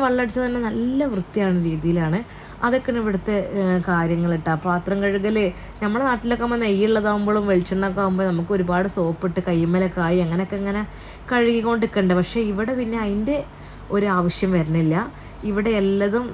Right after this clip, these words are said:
നല്ല ക്ലിയർ ആണ്, വൃത്തിയാണ്. പെട്ടെന്ന് കിച്ചൺ ക്ലീൻ ആവും ട്ടോ.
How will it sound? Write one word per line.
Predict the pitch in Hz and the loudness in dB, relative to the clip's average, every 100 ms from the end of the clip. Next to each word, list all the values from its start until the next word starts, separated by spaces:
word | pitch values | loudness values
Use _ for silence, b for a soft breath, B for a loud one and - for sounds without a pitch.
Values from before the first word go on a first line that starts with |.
| 185 | -2
നല്ല | 196 208 226 240 262 277 | 0 0 -2 -2 -2 -2
ക്ലിയർ | 220 190 196 208 | 0 2 2 0
ആണ്, | 208 - 185 | -4 -6 -6
വൃത്തിയാണ്. | 175 185 170 247 | -4 -2 -2 -2
പെട്ടെന്ന് | 247 - - 339 320 - | -6 -8 -2 2 2 0
കിച്ചൺ | 233 - 247 247 233 | -4 -2 0 0 2
ക്ലീൻ | 196 185 190 | 2 4 4
ആവും | 175 156 | 4 2
ട്ടോ. | 156 | 0